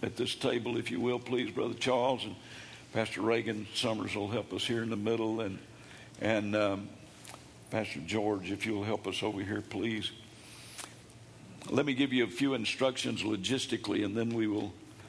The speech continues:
we will prepare to receive the table of the Lord. Pastor Tony's gonna help us by, uh, serving the platform and the sound booth back there, technical people.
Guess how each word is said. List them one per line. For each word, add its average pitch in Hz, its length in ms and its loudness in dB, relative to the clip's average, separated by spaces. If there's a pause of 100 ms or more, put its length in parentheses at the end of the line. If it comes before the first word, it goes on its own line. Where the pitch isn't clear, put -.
(280)
we 107 140 2
will 104 140 2
prepare 117 460 2
to - 120 -4
receive 107 480 2
the 104 80 0
table 101 360 0
of 101 60 2
the 98 160 0
Lord. 104 280 2 (840)
Pastor - 280 -2 (100)
Tony's 107 360 0
gonna 101 220 -2
help 107 260 -2
us - 140 4
by, 98 240 -2
uh, 104 40 -2 (1800)
serving 101 460 0
the 101 140 0 (280)
platform 104 600 0
and - 120 -4
the 104 120 -4 (520)
sound 107 380 2
booth - 220 -4
back - 240 -4
there, 113 240 0 (360)
technical 123 400 -2
people. - 400 -4